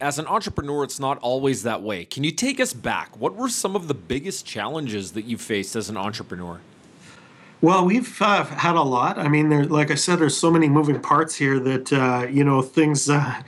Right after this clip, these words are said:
Speaker 2: it's weird. Like, you, you might have a thing that keeps you up at night, and, uh,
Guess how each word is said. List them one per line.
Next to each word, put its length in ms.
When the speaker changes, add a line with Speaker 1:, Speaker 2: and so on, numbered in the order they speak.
Speaker 2:
it's 200
weird. 280
Like, 200
you, 120
you 180
might 160
have 160
a 60
thing 260
that 140
keeps 260
you 100
up 140
at 80
night, 340
and, 360
uh, 220